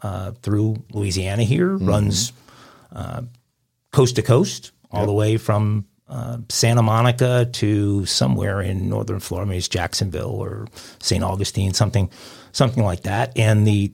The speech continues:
Speaker 1: ten freeway is absolutely, uh, I think it's probably the second most traveled freeway in Los Angeles, one of the most traveled freeways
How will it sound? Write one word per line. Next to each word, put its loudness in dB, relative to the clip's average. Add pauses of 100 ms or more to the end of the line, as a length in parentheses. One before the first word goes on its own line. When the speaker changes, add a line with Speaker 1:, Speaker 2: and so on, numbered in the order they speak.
Speaker 1:
ten 4
freeway 6 (100)
is 0 (160)
absolutely, 2 (600)
uh, -2
I -2
think 0
it's -4 (100)
probably -2
the -4
second 0
most 2 (460)
traveled 4
freeway 4
in 2
Los 4
Angeles, 4
one 2
of 2
the 4
most 0
traveled 2
freeways 0